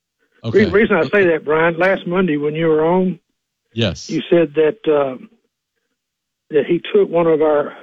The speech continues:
Speaker 2: Auburn guys from the portal, which is Malik Willis,
Speaker 1: Right.
Speaker 2: and, uh, made a quarterback out of him.
Speaker 1: He did.
Speaker 2: And,
Speaker 1: Yes.
Speaker 2: and, uh, but,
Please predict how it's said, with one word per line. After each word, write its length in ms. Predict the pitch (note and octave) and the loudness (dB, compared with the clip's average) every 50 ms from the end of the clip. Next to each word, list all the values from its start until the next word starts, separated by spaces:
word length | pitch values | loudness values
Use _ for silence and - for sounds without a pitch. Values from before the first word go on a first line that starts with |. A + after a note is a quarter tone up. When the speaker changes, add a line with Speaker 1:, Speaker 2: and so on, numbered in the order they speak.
| - - | -10 -4
Speaker 2:
Auburn 360 | D#3+ F3+ F3 D#3 D3 D3 C#3 | -2 0 0 0 0 0 0
guys 340 | D3 D#3+ D#3+ D3+ C#3+ C#3+ C3 - - - - | 2 2 2 2 0 0 -2 -4 -8 -12 -8
from 160 | - D3 C#3+ C3+ | -8 -6 -6 -6
the 60 | C3 | -6
portal, 520 | - - E3 E3+ E3 D3 C3+ B2+ A#2+ A#3 - _ _ _ _ _ _ _ _ _ _ _ _ - | -2 0 2 2 2 2 0 -2 -6 -8 -12 _ _ _ _ _ _ _ _ _ _ _ _ -12
which 200 | C#3+ C3+ - C#3+ | -12 -10 -10 -10
is 80 | C3+ A2+ | -10 -6
Malik 300 | D3 D3 D3 D#3+ D#3+ D3+ - | -2 2 2 4 4 2 2
Willis, 380 | D3 D#3+ F3 D#3+ C#3 B2+ - - - - - _ _ _ _ _ _ _ _ _ _ _ _ _ _ _ _ _ | 2 2 2 2 2 -2 -4 -8 -12 -18 -20 _ _ _ _ _ _ _ _ _ _ _ _ _ _ _ _ _
Speaker 1:
Right. 220 | G2 G2+ F#2+ F#2 G#2 | -10 -8 -8 -6 -6
Speaker 2:
and, 320 | C#3+ C#3 C#3 C3 C3 C3+ | -6 -4 -4 -4 -4 -4
uh, 160 | C3+ C3+ C3 B2 A2+ - _ - | -4 -4 -6 -6 -10 -14 _ 0
made 180 | D3+ E3+ D#3+ | 2 2 2
a 80 | D3 C3+ | 2 0
quarterback 640 | - - - F#3 F#3+ F3 D3+ C#3+ C#3 C3+ - - | -2 0 0 2 2 2 2 0 -2 -2 -2 -2
out 180 | C#3 C3+ C3+ C3+ | -4 -4 -2 -2
of 180 | C3+ C3+ B2+ B2+ | -2 -2 0 -2
him. 200 | C#3+ C#3 A#3 - _ _ _ _ - | -2 -4 -4 -8 _ _ _ _ -10
Speaker 1:
He 60 | A2+ | -6
did. 320 | A2+ A#2 A2+ F#2 F2 - - _ _ _ _ _ - | -4 -2 -2 -2 -4 -8 -14 _ _ _ _ _ -6
Speaker 2:
And, 100 | - D3+ | -2 -2
Speaker 1:
Yes. 140 | - - D#3+ | 0 0 0
Speaker 2:
and, 340 | D#3 C#3+ C3+ C3+ C#3+ C#3+ | 0 0 0 0 -2 0
uh, 240 | C#3+ C#3 C3+ C3 B2+ A#2 - - - _ _ _ _ | 0 0 0 0 -2 -6 -10 -14 -20 _ _ _ _
but, 180 | - C3+ - | -2 -2 -2